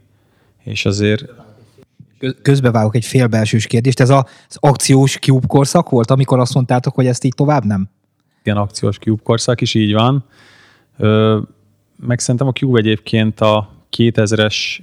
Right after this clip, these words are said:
Speaker 1: bocsánat, a kétezertízes évek első felében, ö, elég jól is lovagolta meg szerintem azt a,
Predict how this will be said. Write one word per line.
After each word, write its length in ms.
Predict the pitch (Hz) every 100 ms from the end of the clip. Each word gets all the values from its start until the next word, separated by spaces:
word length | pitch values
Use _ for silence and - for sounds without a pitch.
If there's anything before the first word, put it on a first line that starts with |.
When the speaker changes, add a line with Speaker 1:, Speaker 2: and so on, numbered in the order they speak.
| _
Speaker 1:
bocsánat, 340 | 123 117 107
a 20 | 110
kétezertízes 2250 | 123 123 107 110 110 107 _ _ _ _ _ _ _ - 113 110 104 - - - - -
évek 580 | 107 107 104 104 - - _ _ 151 - _ _ -
első 400 | 117 117 - 107
felében, 720 | 104 110 110 110 110 123 127 - _ - - _ _ -
ö, 520 | - 52 101 104 53 107 _ _ _ _ _
elég 300 | - 107 104
jól 180 | 104 101
is 140 | 101
lovagolta 520 | - 98 98 98 101
meg 160 | 98 98
szerintem 480 | - - 98 98 101
azt 300 | 101 - -
a, 380 | 98 101 101